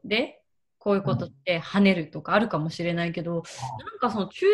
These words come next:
Speaker 1: 長期的にはどうなのかなって思ったりするんですよね。
Speaker 2: はいはいはいはい。
Speaker 1: 終わったら終わりだぞっていう。
Speaker 2: うんうんうんうん。
Speaker 1: うん。
Speaker 2: なるほど。
Speaker 1: そう、だからなんかよくスポーツ選手とかでも、
Speaker 2: うん。うん。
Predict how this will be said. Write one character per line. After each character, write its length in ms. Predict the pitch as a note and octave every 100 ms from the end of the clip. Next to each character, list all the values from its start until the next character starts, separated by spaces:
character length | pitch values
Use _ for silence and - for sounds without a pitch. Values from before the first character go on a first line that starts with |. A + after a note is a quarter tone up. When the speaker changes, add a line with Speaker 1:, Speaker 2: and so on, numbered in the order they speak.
| G#4+
Speaker 1:
長 240 | G#4+ G4+
期 120 | G4 -
的 260 | F4 F4
に 80 | F4
は 100 | B3
ど 80 | G3
う 80 | A3+
な 120 | G3
の 80 | E3+
か 140 | D#3+
な 100 | D#3+
っ 100 | F3
て 80 | -
思 200 | D#3 E3+
っ 100 | E3+
た 100 | -
り 120 | D#3
す 400 | D#3 - - -
る 120 | F3 F3
ん 40 |
で 80 | D3
す 120 | D3
よ 100 | D3+
ね。 320 | D3+ D#3+ E3+ _ _ -
Speaker 2:
は 140 | A3
い 40 | A3 - -
は 160 | G3 F#3+
い 180 | F3+ -
は 240 | E3+ D#3+
い 60 | C3+
は 0 |
い。 40 |
Speaker 1:
終 440 | B2+ C3 A#2+ A2+ A2 -
わ 140 | D#4+
っ 100 | F4 -
た 60 |
ら 80 | C4+
終 100 | F3
わ 100 | G#3
り 120 | A#3+
だ 120 | B3+ C4
ぞ 120 | E3
っ 120 | -
て 100 | D#3
い 300 | D3+ D3+ D3+
う。 120 | D3 _ _ _ _ _ _ _
Speaker 2:
う 40 | E3
ん 40 |
う 40 |
ん 40 | D#3+
う 0 |
ん 840 | C3+ C#3 B2+ A#2 A2+ A2 A2 E3+
う 0 |
ん。 20 | E3+
Speaker 1:
う 40 |
ん。 40 |
Speaker 2:
な 80 | D3
る 100 | D3+
ほ 100 | D3+
ど。 80 | C#3 _ _ _ _ _
Speaker 1:
そ 120 | -
う、 40 | C4+
だ 120 | D4+
か 120 | C#4+
ら 160 | C#4+ E4
な 140 | D4+
ん 60 | C#4
か 260 | G#3+ - - _
よ 140 | B3+ C#4
く 400 | A3 G3 F3+ E3
ス 80 | _
ポ 140 | C4+
ー 40 | C#4
ツ 120 | -
選 180 | D4+ C#4
手 100 | -
と 120 | F#3+
か 120 | D#3+
で 100 | D#3
も、 160 | D#3+ F3
Speaker 2:
う 20 |
ん。 20 |
う 40 |
ん。 100 | D#3+